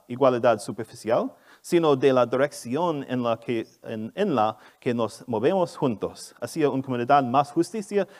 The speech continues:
y recta. Justicia es amor en público.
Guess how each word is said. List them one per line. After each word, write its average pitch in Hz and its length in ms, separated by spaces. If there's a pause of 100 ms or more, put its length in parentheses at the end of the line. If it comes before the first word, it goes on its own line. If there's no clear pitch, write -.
(140)
y 131 100
recta. 95 420 (2500)
Justicia 135 600 (1200)
es 120 400 (140)
amor 131 520
en 113 200
público. 107 440